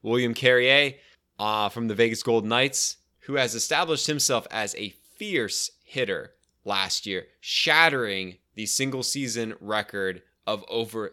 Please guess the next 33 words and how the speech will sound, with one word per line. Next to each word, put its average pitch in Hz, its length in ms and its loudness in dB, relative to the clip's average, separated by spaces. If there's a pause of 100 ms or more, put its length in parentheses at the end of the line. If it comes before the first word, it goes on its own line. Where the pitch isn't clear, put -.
thirty-one 139 840 -2
hits 127 420 0 (140)
per 107 220 -6
sixty - 560 -4
minutes. - 540 -10 (200)
Fun 180 380 2
fact 160 320 6
for 120 180 2
you, 107 80 0
though, 95 380 -2 (320)
all 160 420 8
of 151 140 2
these 151 260 -2
players - 720 -2 (240)
in 107 140 -6
the 104 80 -8
top 113 340 0
five 95 320 2 (240)
have 98 220 -4
switched - 640 -4
teams 117 540 -6 (240)
at - 160 -10
least 113 340 -6 (100)
once 101 760 0 (280)
during 120 600 0
this 101 240 -4
five-year 101 520 0
time 92 280 -6
period. 82 320 -14 (240)
McLeod 123 540 2 (200)
went 90 200 -8
from 101 120 -14
Colorado 127 760 2